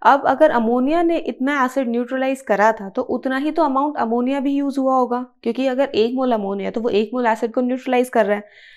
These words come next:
तो यहाँ पर जितना gram equivalent अमोनिया का है उतना ही gram equivalents आपके एच टू एस ओ फ़ोर के एसिड के न्यूट्रलाइज हुए होंगे। तो gram equivalents of ammonia is X minus Y।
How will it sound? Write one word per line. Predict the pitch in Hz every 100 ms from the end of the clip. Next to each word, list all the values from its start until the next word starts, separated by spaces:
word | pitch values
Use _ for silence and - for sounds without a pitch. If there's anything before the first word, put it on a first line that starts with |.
| _ -
तो |
यहाँ | 247 226 254
पर | 262 285
जितना | 233 233 277
gram | 262 220 233
equivalent | 240 233 254 254 208
अमोनिया | 208 202 214 247
का | 254 262
है | 240 240 208 294
उतना | 240 240 240
ही | 294
gram | 262 220 220
equivalents | 214 208 208 208
आपके | 190 254 240
एच | 220
टू | 214
एस | 202 214
ओ |
फ़ोर | 208 190 170
के | 269 - - - _ -
एसिड | 214 - 269 226
के | 294 415 - 214 233
न्यूट्रलाइज | 240 254 240 214 196 190
हुए | 170
होंगे। | 160 160 170
तो | 202
gram | 202 208 254
equivalents | 262 254 240 240
of | 233 202
ammonia | 196 196 202
is | 226 269
X | 190 - 175
minus | 170 214 -
Y। | 220